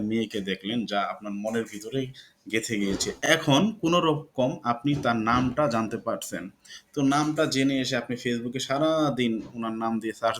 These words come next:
দিচ্ছেন, কিন্তু তাকে খুঁজে পাচ্ছেন না। তো আজকের ভিডিও দেখলে আপনি খুব ইজিলি তাকে খুঁজে পাবেন। কিভাবে? চলুন ভিডিওতে দেখিয়ে দিচ্ছি। আপনার আননোন পিপলকে খুঁজে পেতে হলে প্রথমত আপনারা যে কোনো একটা ব্রাউজারে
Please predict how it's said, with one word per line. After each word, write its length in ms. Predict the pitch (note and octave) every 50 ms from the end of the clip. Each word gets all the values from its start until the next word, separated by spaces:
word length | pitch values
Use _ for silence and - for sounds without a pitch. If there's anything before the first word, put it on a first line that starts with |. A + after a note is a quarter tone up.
| G#2+
দিচ্ছেন, 360 | A#2+ B2 A#2+ - - D3 D3+ D3+
কিন্তু 220 | D3 A2+ G#2 A2 A2 -
তাকে 200 | G#2+ G#2 - D3+ D#3 D#3 - _ _ _ _ _
খুঁজে 260 | - A#2+ A2 A2 G#2+
পাচ্ছেন 400 | G#2 - F#2 - - - - F#2+ -
না। 100 | F2 F2+ F2 - - - - - - -
তো 60 | - -
আজকের 380 | - C#3 C#3+ C#3+ - - - C3
ভিডিও 280 | A#2+ A#2+ B2+ B2 B2 A#2+
দেখলে 300 | G#2 A2 G#2 G#2 B2 B2
আপনি 180 | A#2+ - - A#2+ A#2+ -
খুব 120 | - C#3 B2+ - - _ -
ইজিলি 340 | F#3+ F#3+ D#3 F3 F#3+ E3+ D#3
তাকে 220 | B2+ C3 A#2+ C3
খুঁজে 240 | A#2 - A#2+ A2 A2 G#2
পাবেন। 240 | G#2 G2 - G2+ F#2+ - F#2+
কিভাবে? 380 | - D3+ D3+ D3 D3 C#3+ D3 D#3+ D#3+ - - _ _ _ _ _ _ _ -
চলুন 300 | - A#2 G#2 G2+ F#2+ F#2
ভিডিওতে 440 | F#2+ G#2 G#2+ G2 G2 G2+ G2+ - G2+ F#2+
দেখিয়ে 300 | F#2+ F#2 - - F#2 D#2
দিচ্ছি। 300 | F2 - - - - E2+ F#2 - _ _ _ _ _ _ - - G2+ C6+ - - - - - C6+ C6+ - - - - - - C6+ - - - - - - - - _ _ _ _ _ _ _ _ _ _ _ -
আপনার 320 | A#2 B2 B2+ C#3+ C#3+ C#3+ C#3+ -
আননোন 400 | B2 B2 B2+ C3 C3+ C#3+ D3 C#3
পিপলকে 420 | C#3+ C#3 C3 C3+ C3+ B2+ C3+ C3
খুঁজে 300 | B2 - - B2 B2 C3
পেতে 260 | B2 B2+ C3 A#2+ A2+ A#2+
হলে 200 | A2+ A2 A2+ A#2
প্রথমত 500 | A#2 A2+ A2 - A#2+ A#2+ A#2+ A#2 A#2 A#2
আপনারা 340 | A2+ G#2 - - A2 A2 G#2
যে 140 | G2 A#2 A2+
কোনো 200 | A2+ A#2 G#2+ G#2+
একটা 160 | - - A2
ব্রাউজারে 400 | G2 G#2 G#2 G#2 G2+ G#2+ G#2+